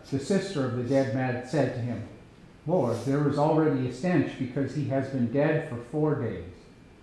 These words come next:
Jesus said to her, "Did I not tell you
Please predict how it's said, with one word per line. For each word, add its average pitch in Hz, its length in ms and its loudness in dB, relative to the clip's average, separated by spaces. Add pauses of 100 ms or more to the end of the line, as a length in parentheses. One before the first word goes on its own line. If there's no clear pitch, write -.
(880)
Jesus 123 500 -2
said 127 300 -4
to 113 80 -8
her, 98 280 -10 (440)
"Did 139 240 4
I 143 240 4
not 135 280 0
tell 156 220 2
you 95 220 -4